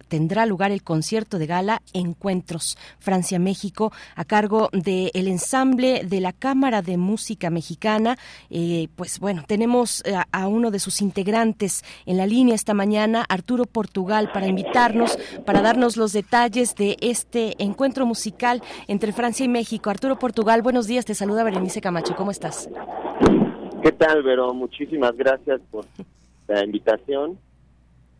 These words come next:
Speaker 2: Este, estoy muy bien, gracias, y muy contento de que ya vamos a, a realizar este gran concierto,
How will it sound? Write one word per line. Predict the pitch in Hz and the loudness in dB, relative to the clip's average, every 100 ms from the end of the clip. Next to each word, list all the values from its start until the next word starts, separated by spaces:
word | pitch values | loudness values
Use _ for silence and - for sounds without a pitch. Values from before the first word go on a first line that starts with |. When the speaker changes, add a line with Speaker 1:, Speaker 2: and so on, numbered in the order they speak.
| _ - | _ -12
Speaker 2:
Este, | 107 - - 110 110 107 | -10 -8 -2 2 2 0
estoy | - 156 | 0 2
muy | 165 160 | 4 6
bien, | 160 165 | 4 2
gracias, | 151 156 - 156 | 0 0 -2 -4
y | 131 | -4
muy | 147 165 | -2 0
contento | 180 160 156 156 160 | 0 0 -2 -2 -2
de | 127 | -2
que | 120 | -2
ya | 131 | -2
vamos | 147 156 147 | -2 -6 -4
a, | 120 107 107 107 | -2 -2 -2 -4
a | 107 _ _ _ _ _ _ _ _ - 107 | -6 _ _ _ _ _ _ _ _ -12 -6
realizar | 113 117 139 143 | -4 -2 2 0
este | 147 139 | 2 0
gran | 139 143 | 2 0
concierto, | - 139 120 135 135 - 147 156 | -2 -4 0 2 2 2 0 0